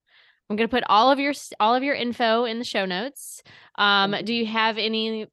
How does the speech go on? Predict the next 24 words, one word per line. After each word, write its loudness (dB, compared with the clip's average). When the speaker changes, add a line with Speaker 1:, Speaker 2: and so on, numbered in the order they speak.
Speaker 1:
anything -2
to -6
share 2
or 0
anything -6
coming -4
up? -2
Speaker 2:
You 0
know, 4
I, 0
I 2
have 2
the -6
Eat -2
More -2
Plants -4
Academy -2
and -2
I 0
have, 0
uh, -2
the -2
Meal -4
Plan -4